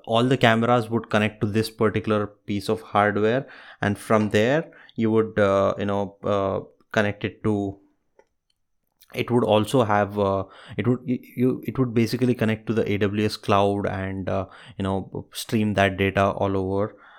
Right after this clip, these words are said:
And, uh, it also has some pre-built machine learning models, uh, which you can t-, uh, leverage off.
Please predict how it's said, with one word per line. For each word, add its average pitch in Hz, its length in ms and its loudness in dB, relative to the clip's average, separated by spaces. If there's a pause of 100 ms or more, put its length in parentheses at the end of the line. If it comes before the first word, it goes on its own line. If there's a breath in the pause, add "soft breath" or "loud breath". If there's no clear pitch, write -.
(160 loud breath)
And, 95 400 -4
uh, - 140 -4
it 107 140 -2
also 101 300 0
has 104 260 0
some 104 180 -4
pre-built 101 640 -4
machine 101 400 -4
learning 98 320 -2
models, 98 480 -6 (400 loud breath)
uh, 92 360 -2 (160)
which 101 260 -6
you 101 80 -2
can 95 340 -2
t-, 98 120 0
uh, 98 260 -6
leverage 98 640 -4
off. - 440 -14